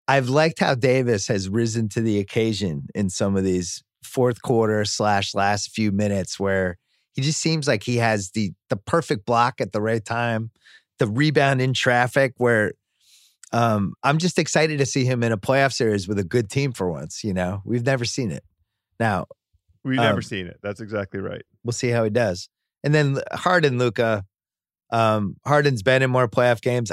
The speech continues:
Speaker 1: I still would probably <laughs> weirdly trust Luka more? Is that, is that wrong?
Speaker 2: No, that's rude.
Speaker 1: Luka's won a EuroLeague. What's James Harden won?
Speaker 2: We gotta see Luka get through eighty-two regular season
Speaker 1: Okay,
Speaker 2: games,
Speaker 1: fair.
Speaker 2: get to a playoffs.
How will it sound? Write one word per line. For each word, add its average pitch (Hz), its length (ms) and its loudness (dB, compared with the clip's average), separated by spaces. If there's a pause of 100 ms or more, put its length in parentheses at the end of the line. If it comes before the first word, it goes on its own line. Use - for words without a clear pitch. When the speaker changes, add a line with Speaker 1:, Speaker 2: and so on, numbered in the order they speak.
Speaker 1:
I 143 80 2
still 151 240 0
would 131 160 0
probably 120 460 0 (800)
<laughs> - 420 -12
weirdly 139 400 0
trust 139 400 0
Luka 131 280 -2
more? 117 380 -2 (400)
Is - 40 -16
that, 170 240 0
is 123 120 0
that 135 160 2
wrong? 131 320 2
Speaker 2:
No, 95 640 -6 (260)
that's 135 300 -2
rude. 101 400 -2
Speaker 1:
Luka's 196 380 4
won 208 160 6
a 226 40 4
EuroLeague. 220 720 4
What's 196 220 2
James 240 280 2
Harden 277 300 4
won? 123 340 0 (960)
Speaker 2:
We 160 160 0
gotta 185 280 2
see 170 240 0
Luka 147 520 0
get 143 240 0
through 139 300 0
eighty-two 127 500 0
regular 120 360 -2
season 123 300 0
Speaker 1:
Okay, 127 260 2
Speaker 2:
games, 98 200 -6
Speaker 1:
fair. 139 240 4
Speaker 2:
get 117 40 0
to 135 140 -4
a 123 60 -6
playoffs. 113 800 -2